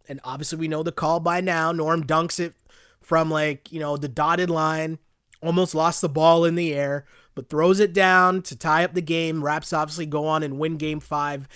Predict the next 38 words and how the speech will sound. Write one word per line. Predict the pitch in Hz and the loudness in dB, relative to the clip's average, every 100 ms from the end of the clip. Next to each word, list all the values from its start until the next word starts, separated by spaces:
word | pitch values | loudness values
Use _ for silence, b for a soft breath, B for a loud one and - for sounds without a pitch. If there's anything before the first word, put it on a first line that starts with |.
| B B | B B
and | 151 | -4
end | 190 | 2
up | 202 160 | 2 2
winning | 175 180 | 0 0
the | 165 | -2
series. | - 180 110 - - _ _ _ _ _ _ _ _ _ _ - | 0 -2 -2 -12 -20 _ _ _ _ _ _ _ _ _ _ -10
And | 151 151 147 127 b b b b | -8 -6 -8 -10 b b b b
he | - 202 208 | -8 -2 0
had | 202 214 196 160 _ | 0 0 -2 -8 _
big | 127 165 190 | -2 -2 -2
playoff | - 170 185 190 170 | -4 -2 0 0 0
moments. | 202 202 101 | 0 0 -8
That's | 143 151 - | -10 -8 -6
just | 160 156 127 | -6 -6 -4
what | 147 156 _ | -2 -2 _
Norm | 131 143 160 160 139 | -12 -6 -2 -2 -4
did. | 117 190 107 - b b b b b _ _ | -4 -4 -4 -10 b b b b b _ _
He | - 180 185 180 _ _ _ _ _ _ _ _ _ _ | -8 -6 -6 -8 _ _ _ _ _ _ _ _ _ _
was | 180 170 | -2 0
also | 247 254 | 0 2
very | 247 247 247 | 4 6 4
inconsistent. | 247 240 208 254 - 117 | 0 -4 -4 -2 -2 -2
That's | 165 - | -4 -2
just | 202 | -6
the | - | -8
truth. | - 247 - _ _ | -2 -2 -2 _ _
There | 143 | -2
were | 160 | 0
a | |
lot | 165 180 | 0 -2
of | 180 | 0
times | 190 190 | 0 0
when | 170 | -2
Norm | 165 175 | -2 -2
started | - 175 165 | -2 -4 -4
to | 156 | -6
play | 165 143 | -4 -2
well, | 139 226 233 226 | 0 2 4 2